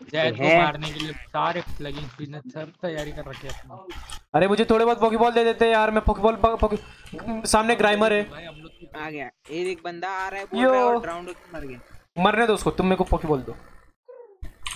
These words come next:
Speaker 2: हाँ, लो भाई तुम। तुम भी क्या याद रखोगे, bro?
Speaker 3: यो, ओ, यस। चलो भाई, अब मैं भी Pokemon पकड़ूंगा।
Speaker 1: तू देना जो मैं याद रखूं।
Speaker 3: मैं first Pokemon मेरा Rattata या फिर Rattata ही
Speaker 1: ये
Speaker 3: पकड़
Speaker 1: मेरा
Speaker 3: लेता हूँ।
Speaker 1: भी accept कर।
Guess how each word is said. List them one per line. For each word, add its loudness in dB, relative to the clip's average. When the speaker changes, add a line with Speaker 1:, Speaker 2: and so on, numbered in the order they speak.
Speaker 2:
हाँ, -8
लो 2
भाई -10
तुम। -20
तुम -4
भी 2
क्या 0
याद -2
रखोगे, -8
bro? -8
Speaker 3:
यो, 2
ओ, 4
यस। -4
चलो -4
भाई, -6
अब -8
मैं 0
भी -4
Pokemon -4
पकड़ूंगा। -2
Speaker 1:
तू -6
देना -4
जो -10
मैं -8
याद -6
रखूं। -8
Speaker 3:
मैं 8
first 0
Pokemon 2
मेरा 4
Rattata 2
या -2
फिर -8
Rattata 2
ही 0
Speaker 1:
ये -
Speaker 3:
पकड़ -6
Speaker 1:
मेरा -4
Speaker 3:
लेता -4
हूँ। -2
Speaker 1:
भी -4
accept -14
कर। -16